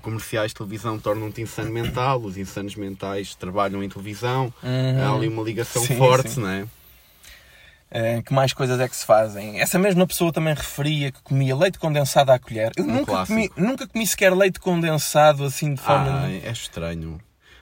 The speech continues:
Speaker 1: Nunca tiveste aquelas latas de leite condensado do Lidl, que são maravilhosas, porque é abrir
Speaker 2: Não.
Speaker 1: e fechar. Então não é como as de lata mesmo enlatado, que tu abres e tens de gastar tudo.
Speaker 2: Ah.
Speaker 1: Aquelas dá para fechar.
Speaker 2: Estou-te
Speaker 1: Faz
Speaker 2: a
Speaker 1: todo o
Speaker 2: entender.
Speaker 1: sentido. É mais reutilizável, é melhor para o ambiente.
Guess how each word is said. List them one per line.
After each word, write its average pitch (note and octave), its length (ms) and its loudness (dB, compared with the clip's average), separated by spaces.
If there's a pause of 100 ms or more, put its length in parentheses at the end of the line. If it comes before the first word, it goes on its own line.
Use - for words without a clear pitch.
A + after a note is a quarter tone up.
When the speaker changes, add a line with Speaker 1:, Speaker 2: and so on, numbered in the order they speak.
Speaker 1:
Nunca A#2 380 -6
tiveste A2 400 -8
aquelas G2+ 380 -6
latas G2+ 320 -6
de F#2+ 80 -18
leite F#2+ 240 -6
condensado F#2+ 640 -10
do F#2 80 -6
Lidl, F#2 300 -8
que - 80 -20
são A2 140 -8
maravilhosas, A2 580 -2
porque F2 300 -12
é F#2 120 0
abrir D#3 220 2
Speaker 2:
Não. D#3 80 0
Speaker 1:
e D3+ 120 0
fechar. G2+ 340 2 (440)
Então G#2 240 -6
não A#2+ 140 -2
é A#2+ 60 -2
como A#2 240 -6
as A2+ 120 -8
de - 80 -20
lata G#2 400 -6
mesmo G2 240 -8
enlatado, G#2 520 -6
que - 60 -20
tu G#2 180 -4
abres B2 220 0
e - 20 -16
tens A#2 140 -6
de - 60 -16
gastar G2+ 280 -8
tudo. - 180 -10
Speaker 2:
Ah. A2 500 -6
Speaker 1:
Aquelas A2+ 480 0
dá C3 180 2
para D3 140 -2
fechar. G#2 400 -2 (240)
Speaker 2:
Estou-te - 200 -10
Speaker 1:
Faz C#3+ 140 0
Speaker 2:
a - 20 -4
Speaker 1:
todo D3+ 160 2
o E3 40 2
Speaker 2:
entender. F3+ 180 0
Speaker 1:
sentido. F#3+ 340 -2 (360)
É A#2+ 140 -2
mais C#3 240 2
reutilizável, C#3+ 800 0
é A#2 60 0
melhor A#2+ 200 0
para C3 120 -6
o C3 40 -2
ambiente. B2 420 -4